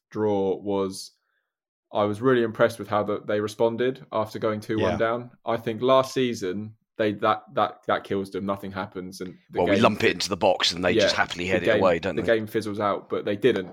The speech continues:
Speaker 1: and I was really, really impressed by that. Actually, I saw Prowsey on the floor. He punched the floor. He, 'cause I, I was looking, I, I wanted to see how, how are they gonna react? Like, what were they doing? Did they slump? But they didn't. He, Prowsey punched the floor,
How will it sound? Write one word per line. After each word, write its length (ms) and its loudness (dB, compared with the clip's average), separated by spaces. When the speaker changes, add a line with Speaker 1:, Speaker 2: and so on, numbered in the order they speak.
Speaker 1:
and 200 -4
I 60 2
was 180 -2
really, 260 4
really 220 2
impressed 360 -4
by 100 0
that. 160 0
Actually, 200 -4
I 20 -6
saw 200 -2
Prowsey 600 -2
on 140 0
the 60 -4
floor. 280 -2
He 60 -2
punched 320 -6
the 60 -10
floor. 440 -4
He, 180 -4
'cause 180 -10
I, 40 6
I 180 4
was 140 4
looking, 200 6
I, 100 0
I 140 0
wanted 300 0
to 80 -10
see 180 0
how, 260 2
how 180 0
are 40 0
they 120 -2
gonna 160 -4
react? 340 0
Like, 120 -6
what 120 0
were 80 -4
they 160 -2
doing? 340 0
Did 140 -12
they 140 -4
slump? 500 -6
But 160 -6
they 140 -4
didn't. 260 -2
He, 80 -12
Prowsey 560 -4
punched 240 -2
the 60 -20
floor, 340 -2